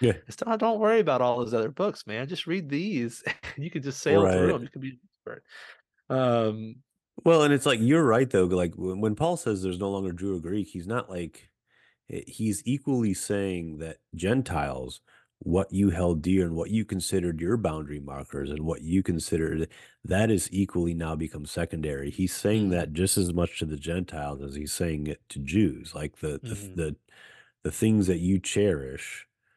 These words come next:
Speaker 1: um, you know, if they become a barrier to Christ, then,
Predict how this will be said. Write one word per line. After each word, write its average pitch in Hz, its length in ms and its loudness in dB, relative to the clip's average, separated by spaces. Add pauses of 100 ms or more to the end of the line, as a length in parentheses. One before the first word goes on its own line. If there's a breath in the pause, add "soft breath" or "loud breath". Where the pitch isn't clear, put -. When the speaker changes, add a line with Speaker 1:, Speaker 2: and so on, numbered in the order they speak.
(300)
Speaker 1:
um, 71 640 -4 (400)
you 98 140 2
know, 80 420 -4 (200)
if - 360 -6 (240)
they 87 160 2
become 82 380 -2
a 76 60 -6
barrier 85 600 2
to - 120 -12
Christ, 87 560 -4
then, 73 320 -8